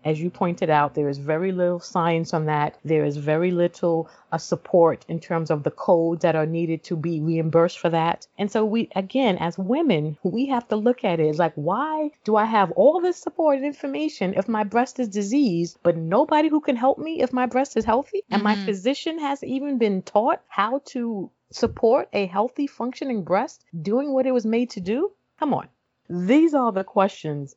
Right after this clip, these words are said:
Speaker 1: that we need to be asked. And this is more important to me whether than, than to have a conversation about breast milk or formula, but for
Speaker 2: Mm-hmm.
Speaker 1: us to understand these bigger issues that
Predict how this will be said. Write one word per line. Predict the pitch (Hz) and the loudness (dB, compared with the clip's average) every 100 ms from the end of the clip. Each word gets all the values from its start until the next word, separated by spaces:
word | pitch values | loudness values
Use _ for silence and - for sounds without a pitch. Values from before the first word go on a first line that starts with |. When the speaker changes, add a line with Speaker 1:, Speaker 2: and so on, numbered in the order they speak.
| - | -4
Speaker 1:
that | 170 170 | 0 0
we | 175 | 0
need | 165 160 | -4 -6
to | 160 | -4
be | 147 151 | -2 2
asked. | 151 - | 2 0
And | 175 165 | -4 -2
this | 190 240 | -2 0
is | 208 180 | -2 -2
more | 175 175 | -2 -2
important | 165 - 175 170 175 | -4 -2 -2 -2 -6
to | 165 | -4
me | 175 160 151 - | -4 -4 -6 -8
whether | 160 165 156 160 147 - | 0 2 2 0 -2 -2
than, | 165 160 | -2 -2
than | 156 160 | -2 -2
to | 170 | -2
have | 170 160 | -2 -4
a | 165 | -4
conversation | 175 151 151 - 160 - 143 | -4 -6 -6 -2 -4 -2 -2
about | 143 135 | 0 0
breast | 156 156 156 | 0 -2 -4
milk | 143 | -6
or | 143 | -6
formula, | - 151 156 131 - - | -4 -4 -2 -4 -6 -2
but | 170 | -2
for | 208 | 0
Speaker 2:
Mm-hmm. | 170 | 0
Speaker 1:
us | 180 | 0
to | - 165 | -2 -4
understand | 160 151 - 165 165 151 | -4 -6 -4 -2 0 0
these | 147 151 | -2 -4
bigger | 135 165 151 | 0 0 0
issues | - 175 - 143 139 143 - | 0 -2 -2 -4 -4 -6 -4
that | 151 151 139 | 2 2 0